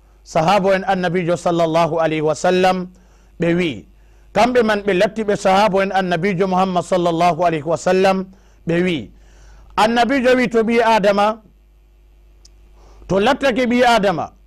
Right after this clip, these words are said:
o fini jamma, o gorko, nden o findini debbo maako, ɓe keɓi ɓe naafi darɗe ɗiɗi. Laaru derɗam, na ɗuɗɗe dey, ko darɗe ɗiɗi. Fa sallaya rak'atayn, fa sallaya rak'atayn.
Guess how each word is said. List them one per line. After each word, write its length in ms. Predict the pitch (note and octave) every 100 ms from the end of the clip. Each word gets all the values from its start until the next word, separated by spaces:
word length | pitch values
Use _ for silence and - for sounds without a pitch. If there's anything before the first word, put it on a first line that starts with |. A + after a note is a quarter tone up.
| _ _ _ _ -
o 80 | F#3
fini 340 | - C#4 B3+
jamma, 500 | E3 A3+ G#3+ E3+ A2 -
o 100 | F#3
gorko, 460 | D3+ A3+ - D#3 - _ _ _ _ _
nden 260 | C3 F3 B3+
o 100 | A#3+
findini 440 | - C4+ C#4 B3 A3+
debbo 300 | A3 F#3 A3
maako, 420 | A3 G#3 D#3+ - _ _ _ _ -
ɓe 60 | E3+
keɓi 200 | C4 C4+
ɓe 120 | B3 A3+
naafi 340 | B3 B3+ A#3+
darɗe 280 | G3+ A3 A3
ɗiɗi. 220 | B3+ A#3+ D3+ -
Laaru 300 | F3+ B3+ D#4+
derɗam, 360 | G#3 A#3 G#3 D#3 A2+
na 140 | G3+ D4+
ɗuɗɗe 260 | D#4 B3+ A3+
dey, 260 | A3+ A3+ - _ - - -
ko 100 | C#4+
darɗe 280 | C4+ C4 A#3+ A3
ɗiɗi. 200 | G3 D#3
Fa 160 | G#3
sallaya 480 | - C#4+ E4 E4 E4
rak'atayn, 680 | D4 B3+ B3+ G#3+ G#3 C3+ F#2 - _ _
fa 140 | -
sallaya 480 | D#3+ A#3 A#3 A#3 C4
rak'atayn. 640 | D#4 A#3+ A3 G#3+ G3+ D#3